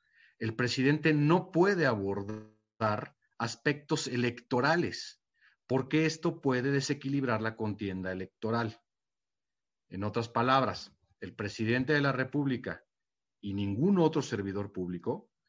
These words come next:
pueden utilizar recursos públicos con fines electorales, porque se trata entonces de una ventaja indebida que puede afectar la equidad en la contienda.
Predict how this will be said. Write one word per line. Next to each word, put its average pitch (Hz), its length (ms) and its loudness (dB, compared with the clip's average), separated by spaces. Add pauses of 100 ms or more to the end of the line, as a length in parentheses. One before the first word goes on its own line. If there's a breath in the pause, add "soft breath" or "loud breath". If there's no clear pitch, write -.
(300)
pueden 151 320 6
utilizar 120 640 0
recursos 117 840 -4 (840)
públicos 160 1000 4 (640)
con 123 260 0
fines 156 500 2
electorales, 143 1000 0 (880)
porque 120 720 0
se - 200 -6
trata 131 360 2
entonces 139 880 -2
de 101 220 -6
una 117 260 0
ventaja 110 800 -2
indebida 117 880 0 (300)
que 135 120 0
puede 123 300 2
afectar - 680 -2 (200)
la 113 140 0
equidad 104 420 -2
en 98 100 -4
la 92 140 -6
contienda. 85 560 -12